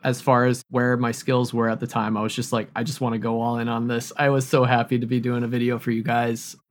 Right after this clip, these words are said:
At the time, I would say doing, like, a Ninja Sex Party video was, like, top stuff I wanted to do. So I was really happy when you guys reached out. That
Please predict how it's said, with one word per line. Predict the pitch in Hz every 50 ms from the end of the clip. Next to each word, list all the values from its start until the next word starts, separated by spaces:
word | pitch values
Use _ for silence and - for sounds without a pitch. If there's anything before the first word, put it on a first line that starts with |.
| _
At | - 190 160
the | 175 151
time, | - 156 147 143 151 156 151 135 123 120 - - -
I | - 139 135
would | 131 131 127
say | - - 127 123 120 120
doing, | 113 123 131 127 123 120 120
like, | 117 117 104
a | 110 113
Ninja | 131 123 123 117 113 117
Sex | - - 117 110 -
Party | - - 120 113 113
video | 104 117 110 110 110 110 110
was, | 110 107 - -
like, | 117 107 104 104 - - _ _ _ - _ _ _ _ - - -
top | - 135 117 104 107 - - _ _ _ _ _ _ -
stuff | - - - 131 113 -
I | 123
wanted | 113 110 110 110 110 110 101
to | 107 104
do. | 101 110 107 104
So | 110 - 135 117
I | 110
was | 107 104
really | 110 107 104 107
happy | 117 110 107 - 117
when | 107 107 107
you | 107 110
guys | 113 110 107 104 - -
reached | 107 101 - -
out. | 117 110 101 101 98 - - -
That | 120 117